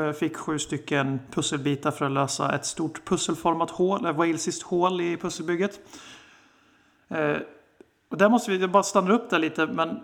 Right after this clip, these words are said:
rev-, historierevisionismen kring de här sju spelarna som ersatte Gareth Bale är ganska häpnadsväckande, för helt ärligt, alltså, det är ju bara två av sju som floppar.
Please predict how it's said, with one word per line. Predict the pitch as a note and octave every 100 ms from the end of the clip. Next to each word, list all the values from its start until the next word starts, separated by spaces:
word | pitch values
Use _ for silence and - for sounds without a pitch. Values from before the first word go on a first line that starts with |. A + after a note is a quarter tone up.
| -
rev-, | E3 E3+ G3
historierevisionismen | G#3 G3 A#3 G#3 F3+ F3 E3+ G3 F3+ F3 - B3+
kring | A3 F#3
de | D#3+ D#3+
här |
sju | D3+ D3 D3
spelarna | - D#3 C#3+ C#3+
som | C#3 D#3+
ersatte | F3 D3+ E3+ D#3
Gareth | F#3 A#3+ A3+
Bale | D#3 D3
är | D3
ganska | D#3 D3 C#3
häpnadsväckande, | E3 E3 E3 D3 D#3 - G3
för | G3 D#3+
helt | D#3+ D#3+
ärligt, | F3+ D#3+ D#3+
alltså, | G3 - D#3 C#3+ -
det | F#3 E3+
är | D3
ju | D3
bara | F#3 G3 D#3 C#3 F3+ G3 E3 - - - _ _ _ _ _ _
två | - - G#3+ G3
av | D#3+ D3+
sju | C#3+ G#3+ E3
som | C#3 D3
floppar. | F3 - - -